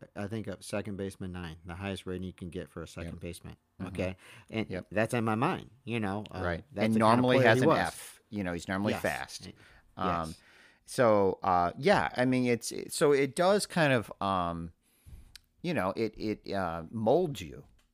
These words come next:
Speaker 2: and it molds your baseball experience both within the game and outside of it. So who can we thank for that? Well, you know, to kind of wrap up this little section here that we're doing, uh, we can thank Derek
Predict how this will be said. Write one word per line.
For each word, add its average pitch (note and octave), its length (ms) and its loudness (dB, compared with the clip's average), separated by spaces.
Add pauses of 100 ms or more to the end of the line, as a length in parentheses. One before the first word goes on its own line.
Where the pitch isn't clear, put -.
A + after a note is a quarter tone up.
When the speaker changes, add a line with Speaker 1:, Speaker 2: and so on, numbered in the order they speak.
(200)
Speaker 2:
and G2+ 160 -4
it F2+ 140 -2
molds A2 400 2
your G#2+ 100 -2
baseball G2+ 460 0
experience F#2+ 720 -4
both G2+ 340 -2
within F#2+ 380 -4
the A#2+ 80 -2
game D2+ 460 -8 (180)
and D2+ 320 -8
outside F2 460 -2
of D#2 60 -8
it. D2+ 140 -12
So F#2 280 0 (760)
who D#3+ 140 2
can D#3 180 2
we D3 100 4
thank D3+ 260 0
for E3 120 -4
that? D3+ 320 -2
Well, A#2 380 0
you A2 120 -4
know, G2+ 120 0
to - 220 -8
kind A#2+ 220 -4
of G2 60 0
wrap F#2+ 280 0
up G2 200 -4
this G2 200 -6
little E2+ 400 -6
section F2+ 640 -4
here F2 300 -8
that E2 300 -8
we're E2+ 240 -8
doing, D#2+ 480 -8 (580)
uh, F#2+ 200 -2
we A#2 100 -2
can B2+ 100 -6
thank A#2+ 220 -4
Derek B2+ 440 -4